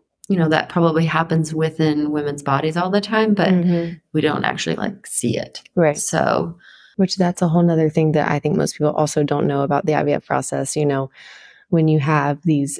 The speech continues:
Speaker 2: embryos that are frozen, you arrive at your transfer date, and a lot of women don't get to transfer
Speaker 1: Yeah.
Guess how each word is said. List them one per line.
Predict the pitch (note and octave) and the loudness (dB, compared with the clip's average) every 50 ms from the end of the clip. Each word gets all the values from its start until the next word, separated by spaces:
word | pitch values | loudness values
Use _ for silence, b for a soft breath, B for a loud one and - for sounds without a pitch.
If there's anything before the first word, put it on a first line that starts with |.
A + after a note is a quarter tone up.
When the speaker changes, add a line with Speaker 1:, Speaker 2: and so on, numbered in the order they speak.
| - - | -6 0
Speaker 2:
embryos | D#3+ E3 D#3+ D#3+ D#3 D#3 D3+ C#3+ C#3 C#3 C#3 C#3 - | 2 2 4 4 4 4 4 4 2 2 0 -2 -2
that | - D3+ C#3+ | -2 -2 0
are | C#3 C#3 C3+ C3+ D3+ | 0 0 -2 -4 -6
frozen, | - - - - - E3 D3+ D3 C#3+ C#3 - C#3 C3 C3+ C3 C3+ C3+ - - _ - | -10 -14 -10 -2 0 2 2 2 2 0 -2 -2 -2 -2 -2 -2 -4 -6 -8 _ -6
you | - D#3 D3+ D3 C#3 - | -2 0 2 2 2 0
arrive | C#3 C#3+ C#3+ C3+ C3+ - D#3 | -2 -2 -2 -2 -2 -2 -4
at | - - | -4 -2
your | C#3+ C#3+ | -2 -4
transfer | - - - C#3+ C#3 - - - - D3+ C#3+ | -4 -4 -4 -4 -4 -4 -6 -4 -2 -2 -2
date, | C#3+ C#3 C#3+ D3 C#3+ - - - | 0 0 0 0 0 -2 -2 -4
and | D3 C#3+ | -2 -2
a | C#3+ | 0
lot | C#3+ C#3+ C#3 C#3 C#3 | 0 0 0 0 0
of | C#3+ C#3+ C#3+ | 0 -2 -2
women | C#3+ C#3+ C#3 C#3+ C#3+ C#3+ C#3 C#3 C#3 - - | -2 -2 -2 -2 0 0 -2 -2 -4 -6 -6
don't | - C#3 C#3 C3 - | -4 -4 -4 -4 -4
get | - - - - - | -4 -4 -4 -4 -8
to | - - | -14 -12
transfer | - - - C#3+ - - - - - C#2+ - F#3 - _ - | -8 -6 -4 -4 -4 -4 -4 -2 -2 -2 -2 -4 -8 _ -4
Speaker 1:
Yeah. | D#3 D#3 | -2 0